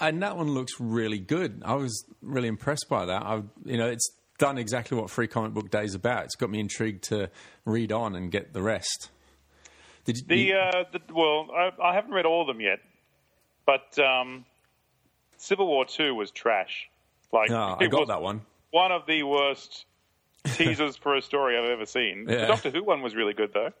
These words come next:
Speaker 1: Oh, we did pick up that. We've, I
Speaker 2: I,
Speaker 1: think
Speaker 2: I
Speaker 1: we gave it to a friend of ours who's a big Doctor Who fan.
Speaker 2: Well, I, I'm also a big Doctor Who fan.
Speaker 1: Yeah.
Speaker 2: The Bruce, the Bruce Lee comic was surprisingly good.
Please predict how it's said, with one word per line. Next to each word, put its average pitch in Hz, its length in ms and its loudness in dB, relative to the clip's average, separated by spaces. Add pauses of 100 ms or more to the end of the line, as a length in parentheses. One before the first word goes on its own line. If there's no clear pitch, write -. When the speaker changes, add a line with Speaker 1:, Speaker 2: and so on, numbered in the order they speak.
(160)
Speaker 1:
Oh, 180 340 0 (760)
we 143 120 2
did 143 180 -4
pick 156 180 -4
up 117 160 -6
that. 82 260 -4 (1000)
We've, 107 180 -2
I 143 100 6
Speaker 2:
I, 151 40 2
Speaker 1:
think 131 200 -4
Speaker 2:
I 143 120 -2 (420)
Speaker 1:
we 127 80 2
gave 131 220 0
it 120 80 -6
to 117 100 -2
a 101 60 -2
friend 117 220 0
of 101 80 -2
ours 92 260 0
who's 92 140 -4
a 90 40 -10
big 98 180 -2
Doctor 98 300 -4
Who 104 140 -2
fan. 80 300 -6 (640)
Speaker 2:
Well, 127 160 4
I, 131 420 2
I'm 127 80 -4
also 127 280 -2
a 123 40 2
big 123 160 -2
Doctor 120 240 -2
Who 120 100 -2
fan. 156 220 -2 (100)
Speaker 1:
Yeah. 104 340 0
Speaker 2:
The 143 80 4
Bruce, - 380 0
the - 120 2
Bruce 214 340 -2
Lee 180 160 2
comic 202 300 -2
was 202 120 -2
surprisingly 190 580 0
good. 196 220 2